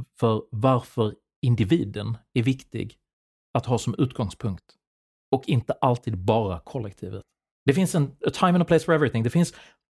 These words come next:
definitivt en plats för kollektiva upplevelser och även organisationer, men den är alldeles för dominant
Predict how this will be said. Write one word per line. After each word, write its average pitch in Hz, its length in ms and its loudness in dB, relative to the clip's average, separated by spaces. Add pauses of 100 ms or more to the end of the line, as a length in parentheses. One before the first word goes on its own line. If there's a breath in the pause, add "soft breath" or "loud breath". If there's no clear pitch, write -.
(120)
definitivt 160 460 2
en 127 100 0
plats - 540 0 (340 soft breath)
för 147 160 4
kollektiva 117 920 0 (560)
upplevelser 113 840 2
och 107 420 2
även 123 220 0
organisationer, 117 760 0 (540)
men 117 440 4 (340)
den 117 200 2
är 120 60 0
alldeles 160 400 0
för 135 80 -6
dominant 110 540 -2